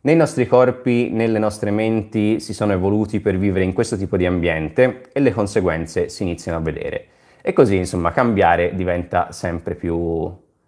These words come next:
urgente e sempre più necessario. Ma per fortuna, per fortuna per voi, c'è Italia che cambia, che tutti i giorni vi dà degli spunti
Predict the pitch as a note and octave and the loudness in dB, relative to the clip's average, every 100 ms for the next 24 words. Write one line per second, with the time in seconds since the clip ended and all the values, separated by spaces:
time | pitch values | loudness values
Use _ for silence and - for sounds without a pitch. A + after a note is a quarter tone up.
0 | _ - G2 F#2+ G#2 G2+ A2 - A#2 A#2 | _ -4 -2 2 4 4 2 2 4 4
1 | A#2 - C3 - F#2+ F2+ F2+ F2 F#2 - | 4 0 -2 0 -2 -2 -4 -4 -6 -10
2 | - - A2+ G#3 G#3+ B2 D#3+ D3 - A2+ | -10 -4 0 2 2 0 0 0 0 2
3 | A2+ B2+ - - - A2 - G2 F#2 C#3 | 4 2 0 -12 -2 0 2 -2 2 2
4 | G2 A#2 B2 F2+ F2+ G2 - C#3 A2+ G#2 | 2 2 2 2 2 2 4 4 4 4
5 | F#2 E2+ A2+ F2 E2+ D#3 F#3 - D3 A#2 | 4 2 2 2 0 -2 -2 -2 0 2
6 | C3+ C3 B2+ B2 B2+ - - - _ _ | 4 4 2 0 -4 -12 -20 -20 _ _
7 | B2+ C#3+ D3+ D#3 B2+ A2 A#2 C3+ C3 - | -2 2 4 4 4 6 4 0 -2 -2
8 | C3+ C3 B2+ | 0 2 0